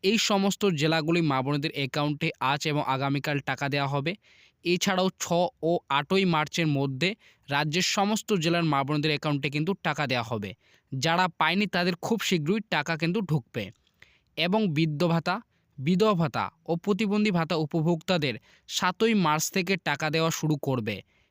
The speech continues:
এবং পনেরোই মার্চ পর্যন্ত উপভোক্তাদের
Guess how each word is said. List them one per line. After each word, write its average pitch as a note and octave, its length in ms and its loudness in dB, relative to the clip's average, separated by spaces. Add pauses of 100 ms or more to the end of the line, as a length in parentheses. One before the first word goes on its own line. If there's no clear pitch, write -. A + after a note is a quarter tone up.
(120)
এবং F3 280 0 (140)
পনেরোই F3+ 480 2
মার্চ E3 160 0 (100)
পর্যন্ত E3 420 0 (140)
উপভোক্তাদের D3+ 580 -2